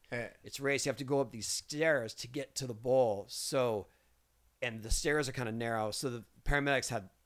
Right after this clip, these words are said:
Speaker 2: a job.
Speaker 1: The stretcher won't fit?
Speaker 2: There's no, you can't do a stretcher.
Speaker 1: Oh, fuck.
Speaker 2: So they have to put him, they have, I don't know how they got him out. I wasn't up there for that. I, I, and th-,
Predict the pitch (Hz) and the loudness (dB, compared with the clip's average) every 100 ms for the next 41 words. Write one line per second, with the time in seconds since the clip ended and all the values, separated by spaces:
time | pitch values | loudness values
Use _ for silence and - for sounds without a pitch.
0 | _ 113 98 117 101 65 52 _ _ - | _ -12 -8 -8 -8 -10 -20 _ _ -12
1 | - 156 143 143 131 117 156 175 226 - | -4 -4 -4 -6 -6 -6 -4 -2 -2 -8
2 | _ _ _ _ - 131 160 135 139 - | _ _ _ _ -10 -2 -2 0 -4 2
3 | 143 123 110 - 95 - - 107 _ _ | 2 2 -2 -4 -6 -8 -14 -20 _ _
4 | 139 120 - - - 135 139 143 101 - | -16 -14 -18 -20 -12 -4 -2 -2 -4 -6
5 | 131 127 131 123 135 127 120 107 - _ | 0 0 0 4 6 6 0 -6 -12 _
6 | 123 120 139 123 120 180 220 151 160 147 | -12 0 0 2 2 4 6 8 8 8
7 | 139 120 120 151 123 123 123 113 135 123 | 4 4 6 6 4 0 -2 0 -2 0
8 | 135 147 135 117 - 110 - 117 107 104 | 2 4 2 -4 -6 -10 -6 -6 -6 -10
9 | 101 104 | -12 -12